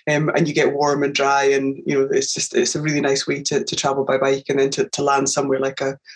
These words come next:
like a hostel in the remote northwest. So Hosteling Scotland asked if we would be interested in, um,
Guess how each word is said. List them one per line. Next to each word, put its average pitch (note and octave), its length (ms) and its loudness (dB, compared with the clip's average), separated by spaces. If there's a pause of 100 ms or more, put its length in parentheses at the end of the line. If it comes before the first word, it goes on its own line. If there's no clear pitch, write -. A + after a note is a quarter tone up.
(120)
like D#3+ 120 0
a - 40 2
hostel E3 360 0
in E3 60 0
the C#3+ 80 -2
remote D3 400 0
northwest. C#3+ 720 -2 (540)
So G3 160 4
Hosteling A3+ 340 4
Scotland E3+ 420 2
asked E3 360 -2
if E3+ 180 -4
we D#3+ 200 0
would D3 340 -4
be D#3 100 -2
interested D3+ 640 2 (140)
in, D3+ 420 -2 (480)
um, D#3 300 2